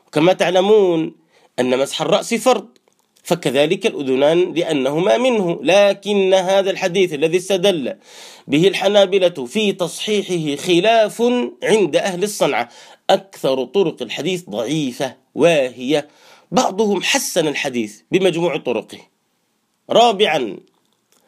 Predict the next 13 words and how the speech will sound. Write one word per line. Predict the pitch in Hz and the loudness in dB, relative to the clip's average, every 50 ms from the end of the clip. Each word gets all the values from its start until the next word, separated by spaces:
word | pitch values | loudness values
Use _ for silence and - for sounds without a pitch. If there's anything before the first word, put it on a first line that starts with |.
| _ _ _ _ _ _ _ _ _ _ - | _ _ _ _ _ _ _ _ _ _ -2
الرواية | 139 156 165 180 220 262 285 277 254 - | 0 4 4 4 4 4 4 2 0 -2
الأولى | 214 156 170 - 196 | -6 -4 -2 0 0
التي | 196 175 185 - - 180 | 0 0 -2 -4 -6 -4
ساقها | 170 220 214 214 - 190 175 | 0 0 0 0 0 -2 -2
المصنف | 165 160 156 156 - 147 135 135 135 131 - - | 0 -2 -2 -2 -2 -2 -2 -2 -4 -4 -2 0
هنا | 254 240 226 226 226 | 2 2 2 2 0
تخص | 226 - 185 - - 269 - - - | -2 -4 -6 -4 -4 -6 -4 -2 -2
مسألة | 196 - 170 - - 208 208 202 170 143 127 | -2 -2 0 0 0 0 0 0 -2 -4 -4
علمية | 113 156 160 147 147 185 202 185 190 214 302 214 _ _ _ _ _ - - _ _ - - - - _ | -4 -4 -4 -2 -2 -4 -2 0 0 -2 -2 -4 _ _ _ _ _ -20 -20 _ _ -20 -20 -20 -16 _
في | - 214 208 190 | -2 0 0 0
فقه | - 269 - - - 196 185 | 0 -2 -4 -2 -2 0 2
مسح | 196 240 233 - - - | 2 0 0 -2 -4 -6
الأذنين، | 196 151 165 160 143 147 135 123 117 98 85 78 | -4 -2 -2 -2 0 0 0 0 0 -2 -6 -10